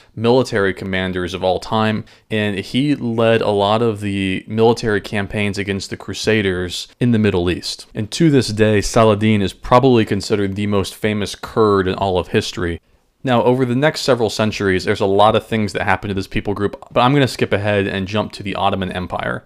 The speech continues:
The Ottoman Empire was a Muslim caliphate, more or less, that ruled across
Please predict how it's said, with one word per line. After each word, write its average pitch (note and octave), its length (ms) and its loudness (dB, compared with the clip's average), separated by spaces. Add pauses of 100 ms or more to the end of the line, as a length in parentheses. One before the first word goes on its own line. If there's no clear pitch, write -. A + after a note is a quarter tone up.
(420)
The - 120 -2
Ottoman D3+ 340 2
Empire G2 760 -2
was G2 640 0
a G2 460 -2 (320)
Muslim A#2 720 0
caliphate, G2 680 -4
more G2 220 -4
or F2 40 -2
less, E2+ 440 -6 (120)
that A2 600 -2
ruled A#2 680 0
across G2+ 840 0